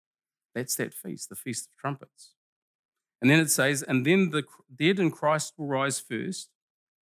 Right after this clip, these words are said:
then we who are alive will remain, and we will be caught up together with them in the clouds to meet the Lord in the air. So we will always be with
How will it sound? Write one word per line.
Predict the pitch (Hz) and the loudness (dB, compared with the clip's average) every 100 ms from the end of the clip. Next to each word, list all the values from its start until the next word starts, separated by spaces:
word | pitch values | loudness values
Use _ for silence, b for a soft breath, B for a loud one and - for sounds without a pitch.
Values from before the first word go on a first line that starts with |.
| - | 0
then | 123 131 120 | 2 2 4
we | 185 170 | 2 2
who | 175 151 | 2 2
are | 135 | 2
alive | 117 123 120 113 | 2 0 -2 -2
will | 117 | -6
remain, | 113 110 123 107 120 139 - _ _ - | -6 -4 -2 -4 -6 -10 -12 _ _ -2
and | 120 | 2
we | 131 | 2
will | 117 | 2
be | 117 | -4
caught | - 151 | -4 -2
up | 143 - | -2 -2
together | - 127 127 110 | -8 -4 -4 -2
with | 113 120 | -6 -8
them | 120 120 120 | -4 -2 -2
in | 117 | -2
the | 113 | -2
clouds | - 120 110 104 - | -4 -2 -2 -4 -6
to | 113 | -2
meet | 117 123 | -2 -2
the | - | -8
Lord | 107 110 107 | -6 -4 -4
in | 104 | -4
the | 107 110 107 | -2 -2 -2
air. | 110 165 _ _ _ _ | -4 -8 _ _ _ _
So | - 139 131 143 151 139 - | -4 0 2 2 -2 -6 -6
we | 123 | -4
will | 113 | -2
always | 117 127 123 120 - | -2 0 0 -2 -4
be | 117 | -4
with | 110 107 | -4 -6